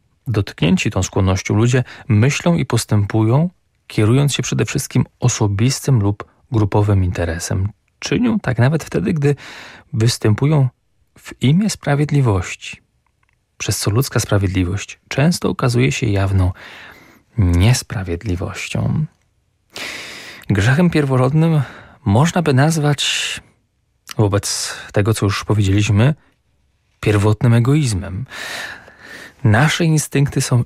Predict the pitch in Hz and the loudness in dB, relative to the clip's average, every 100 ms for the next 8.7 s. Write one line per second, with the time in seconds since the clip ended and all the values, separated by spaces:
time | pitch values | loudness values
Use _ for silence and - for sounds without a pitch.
0 | - 123 113 107 98 - 90 - - 113 | -2 0 2 2 0 -2 -4 -4 -6 -6
1 | 139 _ _ 135 135 135 127 156 247 214 | -8 _ _ 0 4 4 2 0 0 0
2 | 156 143 139 123 - _ _ _ - - | 0 2 2 0 -2 _ _ _ -10 -10
3 | - - 104 - 123 170 170 117 104 104 | -10 -4 -4 0 2 4 2 0 2 2
4 | 151 - - 113 92 127 143 135 _ - | 2 0 -2 0 0 2 0 0 _ -2
5 | 135 127 104 - 117 - 110 107 95 - | 0 2 0 -2 -6 0 2 2 2 -2
6 | - - - 110 95 - 90 85 80 90 | -14 -20 -2 0 0 0 -2 0 0 2
7 | 180 - 220 175 151 123 131 - 143 131 | 2 0 -2 0 2 2 2 2 4 4
8 | 190 208 190 131 - - - | 2 0 0 0 -2 -8 -14